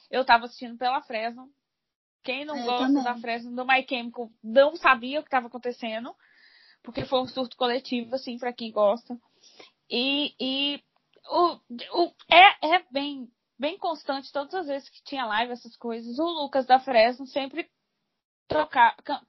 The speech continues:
Speaker 1: tocava e cantava Helena, sempre. E nesse dia ele falou: Ah, vou tocar, cantar Helena e tal, tal, tal, tal, porque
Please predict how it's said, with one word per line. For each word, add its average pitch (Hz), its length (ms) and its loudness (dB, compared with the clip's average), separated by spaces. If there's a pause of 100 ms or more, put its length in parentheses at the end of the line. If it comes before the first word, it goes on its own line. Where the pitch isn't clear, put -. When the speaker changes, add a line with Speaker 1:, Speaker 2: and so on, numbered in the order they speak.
(100)
Speaker 1:
tocava 254 380 -6
e - 20 -20
cantava 269 400 -6
Helena, 247 400 -10
sempre. 226 520 -8 (1600)
E 415 120 -2
nesse 349 340 0
dia 330 160 -2
ele 330 80 -6
falou: 440 220 4
Ah, 427 120 4
vou 349 160 -6
tocar, 392 320 0
cantar 339 320 -4
Helena 330 280 -6
e 311 40 -20
tal, 330 220 -4
tal, 294 120 -4
tal, 285 140 -8
tal, 320 140 8
porque - 260 6